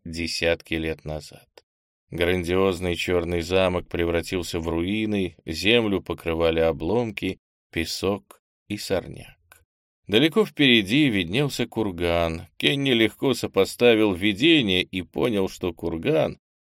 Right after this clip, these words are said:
это место смерти ангела с золотыми крыльями. Кенни еще не успел оправиться от видения, как его выкинуло из мира духов.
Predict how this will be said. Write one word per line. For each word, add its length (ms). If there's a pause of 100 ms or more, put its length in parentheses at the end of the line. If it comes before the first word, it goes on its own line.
(140)
это 320
место 400
смерти 640
ангела 580
с 40
золотыми 640
крыльями. 800 (500)
Кенни 240
еще 320
не 140
успел 560
оправиться 800
от 120
видения, 800
как 280
его 300
выкинуло 800
из 240
мира 340
духов. 420